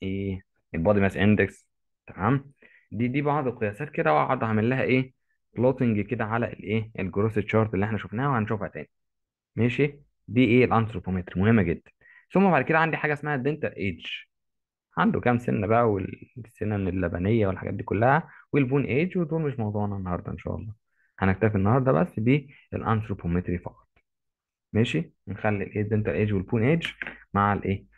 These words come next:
مع الديفلوبمنت بإذن الله. بكرة يعني. طيب. الانثروبومتري. How to assess. ازاي اعمل اسسمنت للانثروبومتري؟ اول حاجة لازم to get accurate measures.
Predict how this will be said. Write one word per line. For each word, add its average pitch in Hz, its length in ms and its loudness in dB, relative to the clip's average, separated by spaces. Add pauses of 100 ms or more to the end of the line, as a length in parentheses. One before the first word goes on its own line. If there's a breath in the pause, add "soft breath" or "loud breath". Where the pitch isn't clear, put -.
مع 90 160 -4
الديفلوبمنت 85 960 -4
بإذن 78 220 -8
الله. 107 140 -16 (880 loud breath)
بكرة - 240 -8
يعني. - 140 -18 (640 soft breath)
طيب. 82 180 -4 (920 loud breath)
الانثروبومتري. 143 880 4 (300)
How 185 320 6
to 139 460 2
assess. - 520 -4 (640 loud breath)
ازاي 110 460 2
اعمل 131 320 0
اسسمنت 143 640 -2
للانثروبومتري؟ 101 1300 -2 (520)
اول 160 220 6
حاجة 147 360 2
لازم 147 400 4
to 107 140 -2
get 143 280 2 (260)
accurate 135 520 0
measures. 107 560 -6